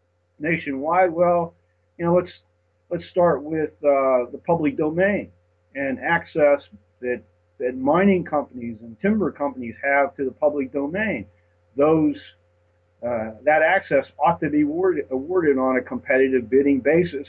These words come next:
for leaseholds. And, you know, we basically give away the, the, uh, rights to, to exploit the public domain.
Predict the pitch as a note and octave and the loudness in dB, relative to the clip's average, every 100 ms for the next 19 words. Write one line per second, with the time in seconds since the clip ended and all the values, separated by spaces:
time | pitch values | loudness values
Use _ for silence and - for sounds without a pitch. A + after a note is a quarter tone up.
0 | - C#3+ D3 A3 - C3+ A2 G2 _ _ | -6 -4 0 0 0 -4 -4 -10 _ _
1 | _ _ _ A2+ A#2 A2 F#2+ _ A#2 A#2 | _ _ _ -2 -2 -2 -6 _ -16 -6
2 | C#3+ E3 D#3 D#3+ - D#3 F3 D#3+ A#2+ G3+ | -2 0 0 0 -2 -4 -2 -2 -2 -2
3 | A#3+ G#3+ B2 A2 G#2+ G#2+ A2+ G#2+ _ _ | 0 0 0 -2 -2 -4 -8 -8 _ _
4 | _ _ _ - A2 A2 G#2+ G#2 G2+ F#2+ | _ _ _ -6 -2 -2 -2 -6 -12 -12
5 | G#2+ B2+ B2+ B2 - A#2+ A2 G2+ G2+ _ | -4 2 2 0 -6 -2 0 -2 -6 _
6 | _ _ - G2 - - C3+ C3 A#2+ G2+ | _ _ -8 -8 -10 -4 0 2 0 -8
7 | C3+ B2 A2+ G#2 G#2+ A2+ G#2+ F#2+ | -4 -2 -2 -4 -4 -2 -4 -6